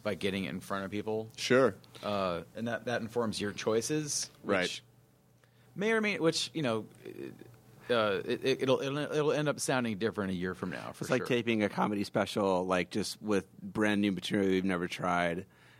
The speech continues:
Speaker 3: and then you tour on the material, and then, like, you do, "Okay, I'm gonna do my second comedy special with the same material. It's gonna be
Speaker 1: Yeah.
Speaker 3: way better."
Speaker 1: <laughs>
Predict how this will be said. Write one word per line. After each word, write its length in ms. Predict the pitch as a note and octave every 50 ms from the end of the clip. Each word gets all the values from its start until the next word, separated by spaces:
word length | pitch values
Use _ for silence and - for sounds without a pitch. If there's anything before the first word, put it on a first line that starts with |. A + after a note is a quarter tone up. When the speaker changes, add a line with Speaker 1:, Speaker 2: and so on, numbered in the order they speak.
| - -
Speaker 3:
and 100 | G2 G2
then 100 | F#2 F#2
you 100 | F2+ F2+
tour 260 | F2+ - - G#2 G2 F#2
on 100 | F2+ F2
the 60 | F2+
material, 440 | E2+ E2+ - E2+ F2+ F2+ F2 F2 F2
and 100 | E2+ E2+
then, 160 | E2+ F2 E2+
like, 300 | E2+ E2 D#2+ D#2+ - - - - _ - - _ _ _ _ _
you 120 | - - F2+
do, 240 | F#2+ G2+ G2 F#2+ - -
"Okay, 260 | A#2 A#2+ A#2+ - D3+ C3
I'm 100 | A#2+ A#2+
gonna 160 | B2 A#2+ A#2
do 60 | A#2+
my 120 | A2 G#2+ G#2+
second 420 | - - - C3+ B2 - A#2+ A2
comedy 300 | G2 A2 G#2+ G#2+ G#2+ G2
special 360 | F#2+ - A#2+ A2 - - A2
with 100 | G2+ -
the 80 | - G2+
same 320 | - - - B2 A#2 A2
material. 320 | G#2 - - B2+ A#2+ A2 G2+
It's 80 | G2 -
gonna 160 | - - -
be 60 | - G2
Speaker 1:
Yeah. 40 | G2
Speaker 3:
way 160 | G#2 A2 A2+
better." 380 | - - G#2 F#2 - - A#3 -
Speaker 1:
<laughs> 40 | -